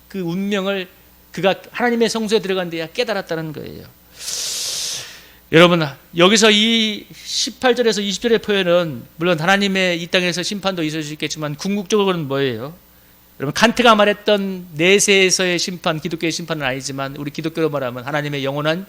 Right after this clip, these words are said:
지옥의 형벌인 것이죠. 여러분, 구약에서는 이 지옥을 음부 스올이라 불렀고 예수님은 지옥이라고 불렀는데, 여러분, 신약에서는 지옥이라는 용어를 정확히 열두 번 사용합니다.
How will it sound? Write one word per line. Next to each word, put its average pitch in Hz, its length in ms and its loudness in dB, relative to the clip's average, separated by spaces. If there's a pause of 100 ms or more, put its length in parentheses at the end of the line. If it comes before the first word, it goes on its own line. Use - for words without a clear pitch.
(240)
지옥의 143 400 -4
형벌인 180 440 -8
것이죠. 120 420 -12 (1400)
여러분, 160 240 6
구약에서는 202 560 6
이 196 100 4
지옥을 190 440 4
음부 196 360 2
스올이라 196 460 4
불렀고 151 600 -2 (280)
예수님은 143 540 2
지옥이라고 165 520 2
불렀는데, 127 580 -4 (560)
여러분, 156 180 6
신약에서는 233 440 6
지옥이라는 196 460 6
용어를 156 420 4
정확히 147 460 0
열두 190 340 2
번 214 200 4
사용합니다. 110 600 -4